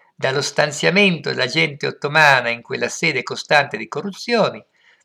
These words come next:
continuò con la sconfitta di Lepanto del millecinquecentosettantuno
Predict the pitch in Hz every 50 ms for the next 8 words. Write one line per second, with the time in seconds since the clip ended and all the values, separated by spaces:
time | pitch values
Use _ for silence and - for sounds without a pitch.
0 | _ _ _ - 170 170 165 160 - 180 185 202 214 208 190 160 143 - - -
1 | 117 117 110 - - - - - - - 165 160 156 147 113 123 143 147 135 127
2 | 123 - - 190 208 226 226 - 240 233 196 127 104 98 101 101 101 104 107 123
3 | 135 131 120 110 - 98 - - - 123 117 107 - 135 131 120 104 - - 208
4 | 214 226 - - 104 101 98 101 113 -